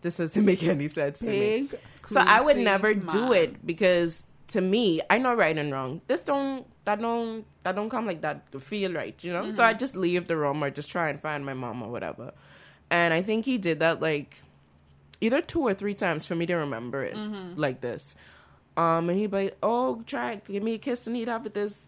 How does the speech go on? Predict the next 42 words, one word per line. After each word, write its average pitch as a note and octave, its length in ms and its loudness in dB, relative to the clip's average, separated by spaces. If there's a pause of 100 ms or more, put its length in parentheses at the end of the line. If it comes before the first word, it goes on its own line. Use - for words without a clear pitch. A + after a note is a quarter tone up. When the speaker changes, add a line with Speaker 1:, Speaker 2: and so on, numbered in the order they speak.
Speaker 1:
his A3 300 -12
mouth, F#3 340 -2
and F#3 80 -8
it's F#3+ 80 -10
like, F#3 100 -6
"Oh E3+ 60 -6
my D#3+ 100 -6
God." C3+ 200 -6 (1120)
And F#3 140 2
I G#3 60 6
would A#3 140 0
just G#3 180 -2
leave. B3+ 500 2 (480)
I G3 60 6
never, A3 300 4
I G3+ 80 4
don't, F3+ 160 2
I G3 100 4
never F#3+ 280 2
told B3 220 0
my A#3+ 100 0
mother. D#3 460 2
Speaker 2:
Mm-hmm. G#3+ 240 -10
Speaker 1:
I E3 80 2
just F3 460 -2 (400)
left. E3 520 2
I'm D#3 100 -2
like, D3 400 -4 (840)
"You D#3+ 220 0
ain't F#3+ 160 6
even F3 340 2
about D3 460 -4
to D3+ 160 -10
try. C#3 1500 -2 (240)
I'm F#3+ 240 4
a E3 60 2
child. E3 800 -2 (160)
Like, D3+ 240 -4
why D3+ 340 0
would F#3 280 -4
you D3+ 100 -4
feel D3+ 500 -2